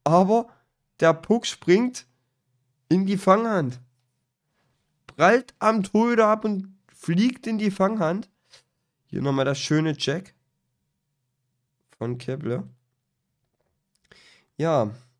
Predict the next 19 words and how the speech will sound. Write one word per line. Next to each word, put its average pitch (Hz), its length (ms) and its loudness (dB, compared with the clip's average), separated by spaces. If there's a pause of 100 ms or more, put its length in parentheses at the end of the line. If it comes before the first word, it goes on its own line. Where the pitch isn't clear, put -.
(300)
ich - 140 -12
bin 196 160 -2
jetzt 208 200 -2
auch 196 180 -2
zurzeit 208 380 -2
am 202 140 -2
Überlegen, 196 460 0
ob 180 140 0
ich 180 120 -2
einfach 180 320 -2
zwei 165 520 -4
Videos 185 380 -4
in 180 120 -8
der 160 160 -6
Woche 170 180 -4
hochlade. 160 640 0 (260)
Das 151 240 -4
heißt 175 400 -2
Mittwoch 196 680 -2